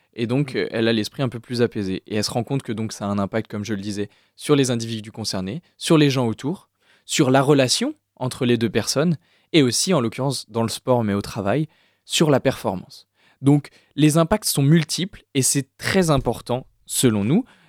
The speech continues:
Speaker 1: d'arriver à construire une gestion positive du conflit qui va amener à une relation gagnante-gagnant.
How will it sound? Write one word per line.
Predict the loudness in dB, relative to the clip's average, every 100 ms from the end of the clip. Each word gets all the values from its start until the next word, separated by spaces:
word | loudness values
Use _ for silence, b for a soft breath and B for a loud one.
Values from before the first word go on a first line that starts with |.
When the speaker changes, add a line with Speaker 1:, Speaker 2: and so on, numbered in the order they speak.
| b
Speaker 1:
d'arriver | 0 0 0 2
à | 2
construire | 2 0 0 0 0 2
une | 0
gestion | 0 0 0 -2
positive | 0 0 -2 -4
du | -4
conflit | -8 -10 -10 -14
qui | -4
va | 0
amener | 0 2 0
à |
une | 0
relation | -2 -4 -2 -2
gagnante-gagnant. | 0 0 -2 -4 -6 -12